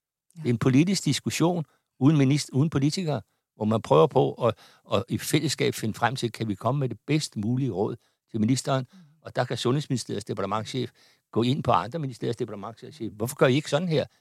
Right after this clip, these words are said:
Speaker 2: Er det ikke en god idé?"
Speaker 1: Mm.
Speaker 2: Og det er jo, det er jo helt nødvendigt for at skabe et godt grundlag. Det, der har, tror jeg, hvis vi skal gætte på fremtiden her, har været misæren, det er, det gik så lynende hurtigt.
Speaker 1: Mm.
Speaker 2: Der var ingen, der forestillede sig, at om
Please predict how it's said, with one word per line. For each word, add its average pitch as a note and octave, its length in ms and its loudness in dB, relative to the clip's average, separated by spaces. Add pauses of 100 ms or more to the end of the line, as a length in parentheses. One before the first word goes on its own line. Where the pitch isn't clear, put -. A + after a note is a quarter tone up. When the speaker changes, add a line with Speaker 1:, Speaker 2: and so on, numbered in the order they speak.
Speaker 2:
Er A#2 60 -8
det E3 80 6
ikke E3 160 6
en D#3 60 0
god B2 200 0
idé?" - 500 -6
Speaker 1:
Mm. - 60 -20 (280)
Speaker 2:
Og A#2 120 -4
det E3+ 60 6
er F3 40 10
jo, E3+ 80 8
det B2 140 -4
er E3+ 40 4
jo F3 60 6
helt E3 180 6
nødvendigt E3+ 580 2
for - 180 -6
at G#2+ 60 -6
skabe G#2+ 300 0
et G#2 100 -6
godt G2 200 -2
grundlag. F#2 380 -6 (500)
Det, F#3 140 8
der G#3 60 8
har, D3+ 280 4 (640)
tror G#2 160 2
jeg, C3+ 280 4
hvis B2+ 200 -6
vi A#2+ 40 -4
skal A2 180 -2
gætte C3+ 220 2
på C#3 100 2
fremtiden A2 520 -2
her, F#2 200 0 (340)
har G#2+ 100 -2
været A2+ 200 2
misæren, B2 640 2 (360)
det A#2+ 200 4
er, A#2 120 2 (240)
det B2+ 140 -10
gik C3+ 200 2
så C3+ 240 0
lynende B2+ 520 0
hurtigt. F2+ 360 -2 (200)
Speaker 1:
Mm. F3 60 -20 (340)
Speaker 2:
Der A2+ 60 0
var B2+ 200 4 (100)
ingen, F3+ 280 2
der D#3 140 0
forestillede C3 560 0
sig, A2 180 -2 (400)
at G#2+ 200 0
om A2 220 2